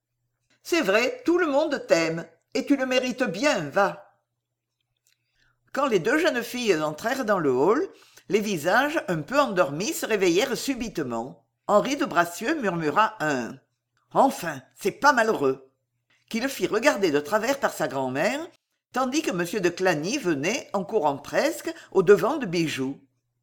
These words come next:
Elle dit gentille : « À la bonne heure, c'est aimable d'être revenu comme ça tout de suite nous voir. » Trop aimable,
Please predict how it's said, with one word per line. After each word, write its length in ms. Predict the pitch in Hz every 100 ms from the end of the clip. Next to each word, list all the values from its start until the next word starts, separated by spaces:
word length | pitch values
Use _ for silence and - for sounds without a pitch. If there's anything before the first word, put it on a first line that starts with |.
| _ _ _ _ _
Elle 260 | 202 196 175
dit 280 | 220 330 311
gentille : « 760 | 208 180 - 147 131 139 147 - _ _ _ _ - 415
À 20 |
la 100 | 330
bonne 280 | 233 240 202
heure, 400 | 214 196 185 185 - _
c'est 220 | 302 311
aimable 480 | 269 185 311 440 311
d'être 240 | 269 262
revenu 440 | 233 233 214 208 208
comme 240 | 277 240
ça 280 | - 233 202
tout 240 | - 339
de 120 | 285
suite 360 | 277 - 240 233
nous 180 | 202 185
voir. » 580 | 165 180 190 - - _ _ _ _ _ _ _ _ _ _
Trop 220 | 175 185
aimable, 560 | 254 277 165 143 139 156